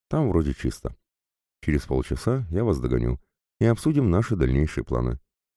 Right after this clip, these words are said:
Просто для этого нужна спокойная обстановка, потому что обсудить есть что. Но здесь оставаться слишком опасно". "Я с тобой", — сказал Валера, — "вдвоем надежнее". "Без обид", —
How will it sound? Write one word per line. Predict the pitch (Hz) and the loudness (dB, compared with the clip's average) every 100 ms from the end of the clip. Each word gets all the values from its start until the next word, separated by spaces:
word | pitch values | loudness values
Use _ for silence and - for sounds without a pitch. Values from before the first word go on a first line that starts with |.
| - | -8
Просто | - 123 - 107 | 2 2 2 0
для | 101 113 | 4 4
этого | 110 92 92 | 4 6 6
нужна | 90 85 92 87 | 6 4 4 2
спокойная | - 90 95 87 85 | 0 0 2 4 2
обстановка, | 82 - 117 120 - 60 _ _ - | 0 0 0 0 -2 -4 _ _ -6
потому | - 92 87 | 0 2 2
что | - 90 | 2 0
обсудить | - 82 - 101 95 - | 0 -4 -2 0 -2 0
есть | 90 71 | 0 0
что. | - - 58 - _ _ _ _ - | -4 -6 -6 -6 _ _ _ _ 0
Но | 73 73 | 4 4
здесь | 62 117 135 | 4 0 0
оставаться | - 110 110 - | 0 2 2 0
слишком | 87 - 69 - 73 | -4 0 -2 0 0
опасно". | 69 - - 60 - _ _ _ _ _ _ - | 0 -2 -2 -6 -6 _ _ _ _ _ _ -4
"Я | - 76 | 2 2
с | 78 | 4
тобой", — | 76 67 76 87 _ _ | 0 2 2 0 _ _
сказал | - 73 67 | 0 2 2
Валера, — | 67 67 67 67 _ _ - | 2 2 0 -2 _ _ -8
"вдвоем | 67 71 76 69 | 0 2 4 2
надежнее". | 62 67 69 73 71 69 _ _ _ _ | 2 0 0 2 0 -2 _ _ _ _
"Без | - 71 71 | -4 0 2
обид", — | 80 90 120 | 2 2 -2